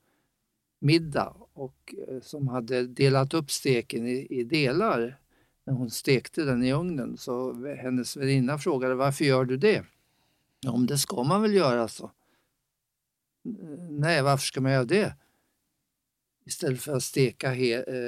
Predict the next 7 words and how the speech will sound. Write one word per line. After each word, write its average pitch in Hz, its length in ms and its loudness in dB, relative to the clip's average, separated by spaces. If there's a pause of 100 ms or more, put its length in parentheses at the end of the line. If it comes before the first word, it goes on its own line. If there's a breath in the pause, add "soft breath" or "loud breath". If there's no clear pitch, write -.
eh, 110 40 -10 (120)
hela 139 280 0
steken 120 600 -8 (840)
i 113 80 -8
en, 117 260 -6
en 110 220 -6
bit." 208 420 -8